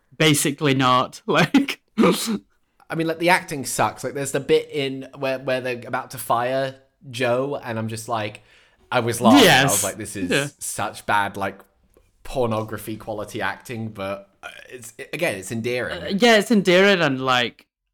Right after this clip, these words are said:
Speaker 1: I also feel like they probably knew, right? Like, that's, like, <laughs> the whole point, I think.
Speaker 2: Didn't care.
Speaker 1: Like, I think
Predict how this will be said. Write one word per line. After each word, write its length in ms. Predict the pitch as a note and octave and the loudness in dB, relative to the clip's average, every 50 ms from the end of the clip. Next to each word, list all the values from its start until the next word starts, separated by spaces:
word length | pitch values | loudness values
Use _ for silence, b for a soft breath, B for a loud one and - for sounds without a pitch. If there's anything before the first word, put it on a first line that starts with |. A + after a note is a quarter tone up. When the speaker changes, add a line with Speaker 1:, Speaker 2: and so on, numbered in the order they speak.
| _ - | _ -2
Speaker 1:
I 120 | D3+ C#3+ | 0 2
also 240 | C#3+ D#3 D3 E3 C3+ | 2 2 2 0 -2
feel 320 | - - - D3 C#3 C3+ | -2 0 2 2 4 4
like 400 | C3+ C3 B2+ B2+ B2 - _ D#3 | 4 4 2 2 0 -2 _ -8
they 80 | C#3+ C#3+ | -8 -8
probably 640 | - _ - - C#3+ C#3+ D#3 E3 D3 E3+ E3 D3 | -8 _ 0 2 2 4 4 2 2 4 4 4
knew, 360 | C#3 C3+ C3 C3+ E3 G#3+ F#3 | 4 4 4 4 4 4 4
right? 420 | B2+ A#2+ A#2+ B2+ C3 C#3 C3+ - _ - | 2 2 2 0 0 0 -2 -6 _ -4
Like, 460 | F3+ E3 D3+ D3 D3 C#3+ - - _ _ _ _ _ _ _ _ _ _ _ - | 0 2 2 2 2 0 -2 -6 _ _ _ _ _ _ _ _ _ _ _ -4
that's, 240 | D3+ D3+ E3 - - | -2 -2 -2 2 4
like, 300 | G#3+ F#3+ E3 C#3+ D3+ - | 6 6 6 6 4 4
<laughs> 180 | - B3 - - | 4 4 6 6
the 140 | A#3+ G3 D3 | 6 6 6
whole 260 | F#3 F#3 F#3+ F#3+ D3+ | 8 8 6 6 6
point, 440 | - - D#3 C#3+ F3+ G#3+ G#3+ E3 - | 4 4 6 6 6 6 4 2 2
I 160 | D3 D3 C#3+ - _ _ _ _ _ _ _ - | 2 0 0 0 _ _ _ _ _ _ _ 4
think. 320 | G3 F#3 F#3 D3+ B2+ A#2 | 4 6 6 4 2 0
Speaker 2:
Didn't 320 | D#3+ D#3+ D3+ - - - - | -2 -6 -6 -8 -12 -10 0
care. 120 | - - E3+ F3+ F3 - - | 4 6 8 8 8 6 6
Speaker 1:
Like, 80 | - b b b b b b b b F#3 | 2 b b b b b b b b -2
I 40 | F#3 | -2
think 400 | - - A#3+ C4 A3+ G#3+ _ | 2 4 4 4 4 2 _